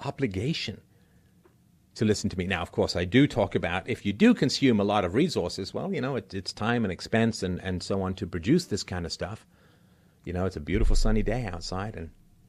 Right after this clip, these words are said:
here I am in the studio chatting with you guys, which I love to do, but it costs money, and, and if you can help out, freedomainradio dot com forward slash donate,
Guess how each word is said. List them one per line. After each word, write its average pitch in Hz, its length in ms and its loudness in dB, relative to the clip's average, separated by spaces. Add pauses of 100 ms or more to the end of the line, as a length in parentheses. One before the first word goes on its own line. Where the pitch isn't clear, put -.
here - 320 -6
I 90 120 -4
am 95 200 -4
in 95 60 -4
the 104 80 -4
studio 98 440 0
chatting 92 340 -4
with 90 100 -4
you 107 100 2
guys, 87 300 -6
which - 160 -8
I 90 60 0
love 117 260 0
to 120 80 -4
do, 151 320 2 (260)
but 85 320 -4 (880)
it 110 100 -2
costs 113 300 -4
money, 98 240 0
and, 92 160 -2
and 90 240 -4 (800)
if - 180 -2
you 101 120 2
can 92 140 2
help 110 260 0
out, 101 280 -2 (360)
freedomainradio 92 720 -2
dot 85 160 -4
com 90 220 -4
forward 85 300 -2
slash 87 420 -8 (360)
donate, 87 420 -2